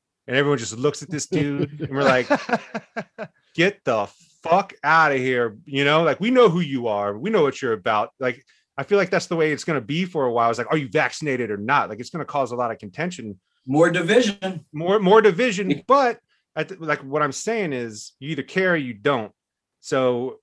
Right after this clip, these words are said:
Speaker 1: I feel like the people who are getting the shots and wearing the masks are the ones that care.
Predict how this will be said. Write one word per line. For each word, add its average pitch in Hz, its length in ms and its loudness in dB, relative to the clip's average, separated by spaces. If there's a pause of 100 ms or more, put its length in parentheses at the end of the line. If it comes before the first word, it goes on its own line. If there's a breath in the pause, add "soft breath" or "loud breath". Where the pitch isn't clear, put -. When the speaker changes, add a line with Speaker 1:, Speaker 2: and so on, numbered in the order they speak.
(420)
Speaker 1:
I 135 100 0
feel 165 240 -2
like 147 140 0
the 156 60 -8
people 160 220 -10
who 127 280 -10
are 127 120 -4
getting 143 280 -2
the 123 60 -6
shots 135 420 0
and 131 120 -10
wearing 131 260 -4
the 123 60 -8
masks 123 600 -8 (460)
are 151 600 4 (340)
the 139 100 -6
ones 127 380 -2
that 110 180 -8
care. 101 460 -4